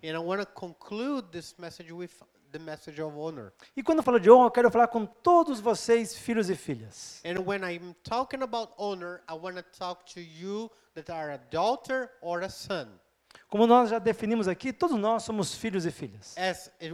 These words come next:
Speaker 1: we talked in the beginning of this message, all of us, in some way, we are daughters and sons.
Speaker 2: Então vamos ler ali em Efésios seis, do um até o três.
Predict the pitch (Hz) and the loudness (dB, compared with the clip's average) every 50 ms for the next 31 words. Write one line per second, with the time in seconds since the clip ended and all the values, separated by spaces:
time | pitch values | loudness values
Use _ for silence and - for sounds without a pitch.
0 | 185 175 160 180 180 175 170 160 _ _ - 202 208 233 233 233 - 208 190 180 | -12 -10 -8 -8 -6 -6 -8 -10 _ _ -4 -2 -2 -2 -2 -6 -10 -14 -12 -12
1 | 170 160 170 - 175 202 196 190 180 175 165 160 151 156 143 - 180 202 233 220 | -14 -14 -14 -12 -10 -8 -8 -8 -8 -8 -10 -12 -16 -20 -18 -12 -10 -8 -8 -8
2 | - 190 165 - _ _ _ _ _ _ _ _ - 208 254 285 311 339 349 302 | -8 -12 -18 -20 _ _ _ _ _ _ _ _ -8 -6 -2 0 0 0 0 0
3 | 262 220 196 170 180 180 165 160 156 - - - - _ _ _ _ _ _ - | 0 0 0 -2 -2 -4 -4 -4 -6 -12 -20 -20 -20 _ _ _ _ _ _ -20
4 | 170 170 156 - - - 240 277 294 339 330 294 240 185 180 175 _ _ _ - | -20 -18 -18 -14 -8 -6 -4 -4 -4 -4 -4 -4 -4 -6 -8 -10 _ _ _ -14
5 | 180 180 175 165 160 156 156 151 _ - 160 160 165 185 202 - - 254 262 262 | -10 -8 -6 -6 -6 -6 -8 -10 _ -6 -2 0 0 0 -2 -2 -2 -2 -2 -2
6 | 254 - - - _ _ _ _ _ _ _ - 151 156 160 175 180 190 202 202 | -4 -8 -16 -20 _ _ _ _ _ _ _ -14 -10 -8 -8 -8 -8 -10 -14 -18
7 | _ _ _ _ _ _ _ _ _ _ - - - - - 196 170 127 104 - | _ _ _ _ _ _ _ _ _ _ -18 -16 -6 -2 0 0 0 0 -4 -10
8 | - - - - - - - _ _ _ _ _ _ _ _ _ _ _ - - | -20 -20 -20 -20 -20 -20 -20 _ _ _ _ _ _ _ _ _ _ _ -20 -20
9 | - - - 208 - 277 277 339 339 320 262 247 240 233 226 240 233 202 - - | -14 -8 -6 -2 0 2 4 4 4 6 6 6 6 6 6 6 4 2 2 0
10 | - 196 196 196 165 160 151 - - - - 240 220 175 143 117 110 - - 170 | 0 0 0 0 0 -2 -4 -6 -6 0 4 4 4 4 2 -2 -4 -2 -2 0
11 | 185 226 254 247 220 190 - 196 190 175 - - - - 139 110 95 - - - | 0 2 2 2 2 2 4 4 4 4 2 -4 -10 -8 -8 -8 -8 -12 -18 -20
12 | - - - | -20 -20 -20